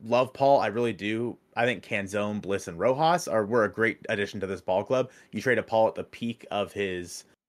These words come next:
of his value. So I, I, I agree. It's not just one thing. You can't pin it on the Paul Sewald trade. You can't pin it on signing Colton Wong instead of Trey Turner. It's,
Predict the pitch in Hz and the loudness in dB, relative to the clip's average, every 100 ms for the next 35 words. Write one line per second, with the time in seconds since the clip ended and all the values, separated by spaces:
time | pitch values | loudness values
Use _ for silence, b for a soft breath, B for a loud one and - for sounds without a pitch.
0 | _ - 95 90 95 92 78 80 - 117 | _ -2 -2 -2 0 0 -2 -6 0 2
1 | 95 - 185 190 - 185 156 165 180 139 | 2 4 4 4 4 2 2 4 4 4
2 | 110 113 185 160 165 - 143 117 147 151 | 2 2 2 2 0 2 2 2 -2 2
3 | 214 - 170 156 - 127 120 113 - 131 | 2 2 0 0 0 0 0 -2 2 4
4 | 113 - 117 90 87 98 82 117 175 160 | 4 0 -6 -6 -8 -10 -12 -6 -2 -2
5 | - 147 139 120 113 98 b b b _ | -2 -2 -2 0 -2 -4 b b b _
6 | - 127 127 117 107 - 135 - 117 110 | 0 2 2 -2 -6 -2 -2 -2 -2 0
7 | 104 98 95 104 95 - 107 98 95 90 | 2 0 -6 -10 -8 -2 0 2 0 -2
8 | - - 113 101 - 98 85 82 120 - | -8 -4 -4 -4 -6 -6 -6 -4 -4 -4